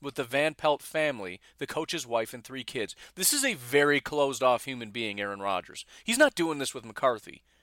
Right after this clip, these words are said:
I, maybe he's going out with a couple other players, but to have that kind of a relationship between your quarterback,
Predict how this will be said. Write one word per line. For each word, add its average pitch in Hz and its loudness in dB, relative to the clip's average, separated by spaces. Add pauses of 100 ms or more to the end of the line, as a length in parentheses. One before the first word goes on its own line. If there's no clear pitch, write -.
(300)
I, 180 0
maybe 220 4
he's 208 0
going 190 4
out 175 6
with 151 -2
a 147 -6
couple 156 2
other 131 0
players, 143 0 (640)
but 180 0
to 175 4
have 156 6
that 185 8
kind 202 -2
of 175 -12
a 175 -2
relationship 135 -4 (160)
between 143 -6
your 131 -4
quarterback, 180 0